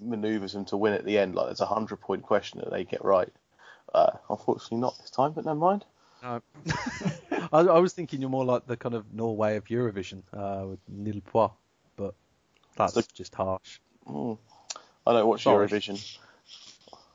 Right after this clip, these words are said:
Speaker 1: Anyway.
Speaker 2: There's something, yeah.
Speaker 1: Yes,
Speaker 2: Oh, there's something
Speaker 1: um,
Speaker 2: wrong with me. There's something wrong with one of us.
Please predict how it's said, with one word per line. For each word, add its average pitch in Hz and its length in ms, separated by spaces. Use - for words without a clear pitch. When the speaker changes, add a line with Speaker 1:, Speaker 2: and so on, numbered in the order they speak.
Speaker 1:
Anyway. 147 200
Speaker 2:
There's 110 120
something, 104 280
yeah. 101 140
Speaker 1:
Yes, 147 220
Speaker 2:
Oh, 110 120
there's 110 140
something 131 220
Speaker 1:
um, 127 140
Speaker 2:
wrong 117 160
with 107 160
me. 98 140
There's 127 140
something 196 200
wrong 170 160
with 147 140
one 131 200
of - 100
us. - 400